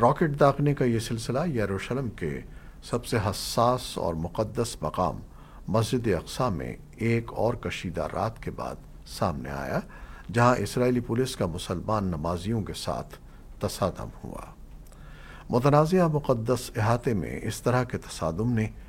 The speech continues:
ماضی میں اسرائیل اور غزہ کے حماس کے حکمرانوں کے درمیان سرحد پار مہلک جنگوں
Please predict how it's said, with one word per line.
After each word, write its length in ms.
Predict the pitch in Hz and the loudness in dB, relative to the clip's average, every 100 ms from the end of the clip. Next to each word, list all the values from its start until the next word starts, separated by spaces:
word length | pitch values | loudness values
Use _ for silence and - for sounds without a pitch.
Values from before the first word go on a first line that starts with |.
| - - - | -16 -16 -6
ماضی 420 | 90 110 123 143 | 2 4 4 2
میں 220 | 123 78 - | 0 -2 -4
اسرائیل 640 | 107 - 107 117 120 123 104 | -8 -2 0 2 2 0 0
اور 160 | 73 | 0
غزہ 400 | 73 101 113 123 117 | -2 0 2 2 0
کے 100 | 87 87 | -4 -4
حماس 520 | 76 82 104 107 - | -4 -2 -2 -2 -4
کے 140 | 90 | -6
حکمرانوں 540 | 73 - 69 82 117 110 | -6 -8 -6 -2 0 0
کے 120 | 101 | -2
درمیان 460 | 87 85 95 90 90 - - - - | -4 -2 0 0 -2 -8 -16 -18 -16
سرحد 520 | - - 123 131 - | -2 2 4 2 -2
پار 220 | - 85 71 - | 0 2 2 -4
مہلک 600 | 95 95 104 98 - - | -6 -2 0 -2 -4 -10
جنگوں 420 | - 98 95 - | -6 -4 -4 -4